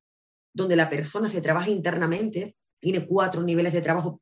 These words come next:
interno personalizados para la persona. O sea, no tengo una metamorfosis estándar. Cada persona es única, cada una trae un propósito, cada una trae, ¿no? situaciones kármicas, de votos, de pactos, de otras cuestiones que sanar. Cada uno trae, ¿no?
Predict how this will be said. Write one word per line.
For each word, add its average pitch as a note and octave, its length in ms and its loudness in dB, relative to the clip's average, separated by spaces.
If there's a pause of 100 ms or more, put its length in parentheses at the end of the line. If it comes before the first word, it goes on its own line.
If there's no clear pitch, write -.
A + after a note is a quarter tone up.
interno E3 560 0
personalizados D#3+ 800 -2
para D3+ 180 0
la C#3+ 100 0
persona. D3 640 -6
O - 200 -20
sea, D3+ 320 -2 (220)
no B3 280 0
tengo C4+ 260 2
una F3 120 2
metamorfosis D3+ 720 -4
estándar. C3+ 520 -10 (680)
Cada D#3+ 200 0
persona D#3+ 360 -2
es D3+ 120 -4
única, E3 520 0 (260)
cada D3+ 240 4
una F3+ 220 4
trae F3 120 0
un F3 140 0
propósito, D3+ 640 -2
cada C#3+ 200 -2
una D#3+ 180 2
trae, D#3+ 180 2
¿no? G3 240 -2 (240)
situaciones E3 520 -2
kármicas, E3 640 2
de D3+ 120 4
votos, D#3+ 460 0
de D#3+ 100 2
pactos, D#3 460 -2
de D#3+ 80 4
otras E3 280 -2
cuestiones D#3 480 -2
que C#3 100 -12
sanar. D#3+ 520 -2 (300)
Cada D#3 220 2
uno G#3+ 200 0
trae, G3 200 2
¿no? G3+ 300 -6